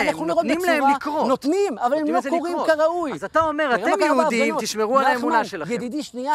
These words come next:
Speaker 1: תראה מה קרה בהפגנות. בהפגנות הם לא שומרים על המרחק, מתערטלים בציבור, מתחבקים אחד עם השני. בושה וחרפה, אני בטוח ש-, שדעתנו היא דומה.
Speaker 2: בוודאי,
Speaker 1: היא דומה בנושא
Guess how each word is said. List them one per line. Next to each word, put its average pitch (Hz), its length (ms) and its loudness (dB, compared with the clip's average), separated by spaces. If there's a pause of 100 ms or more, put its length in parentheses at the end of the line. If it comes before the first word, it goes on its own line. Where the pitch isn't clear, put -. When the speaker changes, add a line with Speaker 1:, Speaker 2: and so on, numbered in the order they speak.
(120)
Speaker 1:
תראה 214 260 -4
מה 311 100 -4
קרה 302 240 -2
בהפגנות. 302 500 -4 (360)
בהפגנות 302 640 -2
הם 330 120 -2
לא 359 100 2
שומרים 349 340 -2
על 349 60 0
המרחק, 320 440 0 (100)
מתערטלים 339 680 0
בציבור, 302 600 -2 (220)
מתחבקים 330 560 -4
אחד 330 220 0
עם 320 120 -4
השני. 311 380 -4 (160)
בושה 214 560 -2
וחרפה, 226 320 -2
אני 240 100 -4
בטוח 202 220 -4
ש-, - 220 -20
שדעתנו 233 840 0 (220)
היא 233 200 -4
דומה. 240 220 4
Speaker 2:
בוודאי, 202 320 2
Speaker 1:
היא 196 100 -4
דומה 247 240 2
בנושא 294 100 2